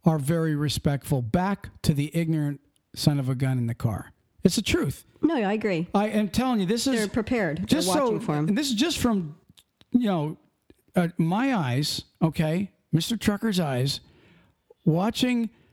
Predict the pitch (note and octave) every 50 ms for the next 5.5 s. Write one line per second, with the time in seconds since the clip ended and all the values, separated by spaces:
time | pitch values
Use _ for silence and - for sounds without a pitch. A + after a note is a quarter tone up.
0 | _ _ _ - - F3+ F#3 - - - C4 D4+ D4+ - G#3+ D#3 B2+ B2 C3+ D#3
1 | - _ _ _ _ _ _ _ _ _ - F3 F3 E3+ G3 G#3+ G3+ F#3+ G#3 B3
2 | A3+ G3+ A3+ G#3 F#3+ F3 F3+ G#3+ A#3 G#3+ - - G3 E3+ G3 F#3 A#3+ D#4 F#4+ F4
3 | C4 G#3 A3 A#3+ A#3+ G#3+ F#3+ E3+ E3+ E3 E3 D3 - - F#3 D#3+ E3 E3 D3+ C#3+
4 | - - F4+ F#4+ - C#4 G#3+ - - G#3+ A3 G3+ F#3+ F#3 F3+ E3+ D#3+ D3+ D3 -
5 | - E3 E3 D3+ D3+ D3 D3 D3 C#3+ C#3+